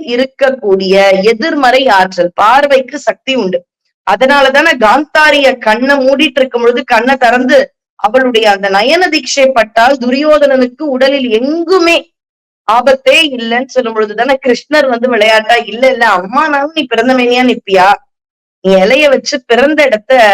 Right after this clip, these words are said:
நீ மறைச்சுக்கோ துரியோதனா" அப்படின்னு சொல்லி தொடையில் அவனுக்கு அடிபட்டுதானே உயிர் விடுகின்றான். அப்ப பார்வைக்கு நல்ல விதமான சக்தியும் உண்டு.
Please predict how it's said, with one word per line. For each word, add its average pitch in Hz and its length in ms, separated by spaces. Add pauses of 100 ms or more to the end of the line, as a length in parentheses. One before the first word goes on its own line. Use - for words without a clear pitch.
நீ 233 140
மறைச்சுக்கோ 254 640
துரியோதனா" 185 600 (500)
அப்படின்னு 220 600
சொல்லி 220 220 (280)
தொடையில் 320 600
அவனுக்கு 247 400 (240)
அடிபட்டுதானே 214 720
உயிர் 202 280
விடுகின்றான். 175 520 (280)
அப்ப 233 360
பார்வைக்கு 294 800 (200)
நல்ல 285 440
விதமான 220 560
சக்தியும் 208 500
உண்டு. 175 280